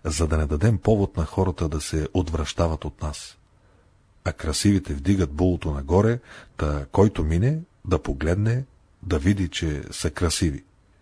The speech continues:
И прави са. И Петър имаше смелостта да покаже, че е красив. Този Петър,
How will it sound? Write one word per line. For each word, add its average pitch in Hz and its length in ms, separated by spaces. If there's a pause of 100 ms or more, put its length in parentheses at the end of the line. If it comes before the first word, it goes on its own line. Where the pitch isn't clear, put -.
(440)
И 90 160
прави 71 300
са. 101 220 (1200)
И 90 160
Петър 110 260
имаше 104 340
смелостта 87 460
да 90 100
покаже, 82 540 (400)
че - 200
е 71 40
красив. - 680 (1120)
Този 95 260
Петър, 82 540